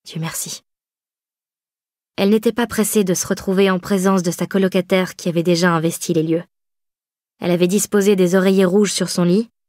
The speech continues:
installé ses affaires de toilette et sa collection de vernis à ongles, plutôt impressionnante, sur la table en bois devant la fenêtre. Ambre nota chaque détail.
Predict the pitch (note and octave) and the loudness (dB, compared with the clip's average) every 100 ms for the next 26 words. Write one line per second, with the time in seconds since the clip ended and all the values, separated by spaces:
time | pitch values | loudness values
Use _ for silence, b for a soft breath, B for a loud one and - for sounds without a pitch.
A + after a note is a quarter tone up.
0 | _ _ - F#3+ - G3 F#3+ F3+ F3+ F3+ | _ _ -6 -6 0 0 2 2 0 0
1 | F3+ F3 - F3 F#3 G3+ E3+ F3 F#3+ F#3 | 0 0 0 2 2 0 -6 -4 -2 -2
2 | - - F3+ E3 D#3+ E3 E3+ D#3 D#3+ G#3 | -2 -2 -2 -2 -4 -2 0 0 0 0
3 | E3 - _ - F3+ - G#3+ E3 - F#3 | -2 -10 _ -10 -10 -4 -4 -4 -6 -6
4 | F3 E3 F#3+ A3 - _ _ _ _ - | -2 -2 -2 -6 -12 _ _ _ _ -6
5 | F3 E3 G3+ F#3 F#3 F3 E3+ E3 D#3+ D#3+ | -4 0 0 2 0 2 0 0 -4 -4
6 | D#3+ E3+ C#3 - - _ _ _ _ _ | -6 -12 -12 -16 -20 _ _ _ _ _
7 | _ _ _ _ _ _ _ _ _ G#3+ | _ _ _ _ _ _ _ _ _ -2
8 | A3+ G3+ F#3+ G3 G#3 G#3 - G#3+ G3+ F#3 | 0 2 2 2 0 0 0 -2 -2 -4
9 | F3+ D#3+ F3 | -2 -6 -6